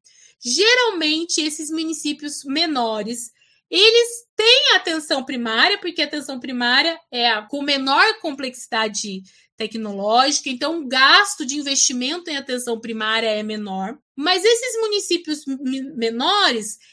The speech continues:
eles precisam das o-, dos outros municípios que formam a região de saúde para que eles possam oferecer integralidade no atendimento pros indivíduos.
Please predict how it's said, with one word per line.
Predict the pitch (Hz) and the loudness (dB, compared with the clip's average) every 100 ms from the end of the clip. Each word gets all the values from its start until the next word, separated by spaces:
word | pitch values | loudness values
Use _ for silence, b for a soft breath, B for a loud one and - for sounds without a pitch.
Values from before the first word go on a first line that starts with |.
| b | b
eles | - 392 453 440 - | 0 4 4 4 2
precisam | 415 403 - 403 494 539 403 330 | 0 0 2 6 8 8 2 0
das | 311 311 269 240 | 2 2 2 -4
o-, | 320 294 | -6 -4
dos | 302 262 | -6 -2
outros | 370 494 508 415 | 4 4 4 0
municípios | 370 339 330 320 302 294 - | 0 -4 -2 -2 -2 -4 -6
que | 294 | -6
formam | - 320 370 403 349 | -2 2 2 2 -2
a | 302 | -2
região | 262 254 247 233 | -2 -4 -4 -6
de | 220 214 | -6 -8
saúde | - 202 302 415 285 202 b b b _ | -4 0 4 4 2 -2 b b b _
para | 359 392 | 0 0
que | 392 | 2
eles | 381 427 453 453 - | 2 4 4 2 -2
possam | 339 381 415 427 403 392 427 | 2 2 0 -4 -6 -2 -2
oferecer | 440 415 403 392 - 320 359 | -2 -2 0 -2 -4 -4 -4
integralidade | 349 359 330 349 359 311 294 311 | -6 -8 -4 -4 -2 2 2 0
no | 349 | -4
atendimento | 359 359 349 381 330 330 - | -8 -6 -6 -4 -4 -6 -10
pros | - 415 381 | -6 -4 -4
indivíduos. | 403 415 480 494 294 190 - - | 0 2 4 4 4 -2 -14 -20